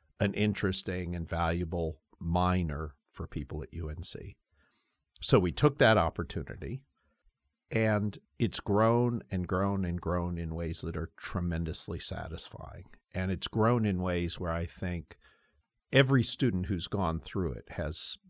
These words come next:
benefited seriously from it. Part of why they benefit is, I think, the bringing together of these three disciplines in the course of doing their coursework. But we also spend a lot of time cultivating extracurricular opportunities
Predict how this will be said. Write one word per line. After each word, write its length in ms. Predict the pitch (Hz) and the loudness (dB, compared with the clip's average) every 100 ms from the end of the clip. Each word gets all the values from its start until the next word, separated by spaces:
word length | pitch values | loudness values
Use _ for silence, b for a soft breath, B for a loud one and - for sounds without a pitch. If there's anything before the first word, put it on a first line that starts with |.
| _ _ | _ _
benefited 600 | 107 95 90 - 76 73 | 0 2 0 -2 -6 -6
seriously 880 | - - 90 82 76 - 67 55 71 _ | -6 -2 0 0 -2 -6 -8 -10 -14 _
from 320 | - 90 82 - | -12 -8 -8 -10
it. 60 | - _ _ _ _ _ _ _ _ _ _ _ _ - | -20 _ _ _ _ _ _ _ _ _ _ _ _ -2
Part 320 | - 185 165 | 4 4 4
of 80 | 113 | 4
why 140 | 101 | 2
they 160 | 90 87 | 2 0
benefit 520 | 87 85 82 90 82 | 0 0 -2 -2 -2
is, 260 | 85 82 - | -2 -4 -4
I 140 | 95 90 | -4 -2
think, 320 | - 87 - | -2 -4 -4
the 80 | 90 | -4
bringing 480 | 95 92 87 85 | 2 2 4 0
together 440 | - 87 85 82 80 | -2 -2 -2 0 -2
of 140 | 78 | -2
these 320 | 85 76 - | -4 -4 -4
three 280 | - - 101 | -6 -2 -2
disciplines 920 | 85 92 - - - 80 78 73 - - | -2 -4 -4 -8 -4 -4 -2 -4 -8 -4
in 140 | 110 101 | 2 2
the 80 | 92 | 2
course 400 | - 110 90 95 | 2 0 0 -4
of 140 | 85 | -2
doing 500 | 92 90 85 85 82 - | 0 2 2 0 -4 -6
their 120 | 80 80 | -8 -8
coursework. 840 | - 110 110 - - - - - _ _ _ _ | -4 -4 -2 -4 -8 -12 -18 -20 _ _ _ _
But 120 | 123 | 2
we 100 | 101 | 6
also 260 | 143 156 131 | 6 8 4
spend 340 | - - 113 | 2 2 2
a 40 | 101 | 4
lot 260 | 95 95 | 4 4
of 80 | 90 | 2
time 300 | - 92 87 - | 0 0 -2 -4
cultivating 800 | - 104 101 107 101 87 82 | -4 -4 -4 -4 -2 -2 -4
extracurricular 1120 | 82 87 - - 92 - 95 82 - 107 107 104 | -6 -8 -8 -8 -6 -2 -2 -2 -2 0 2 0
opportunities 920 | 107 107 - 113 120 131 151 - | 0 -6 -4 -2 -2 -4 -8 -10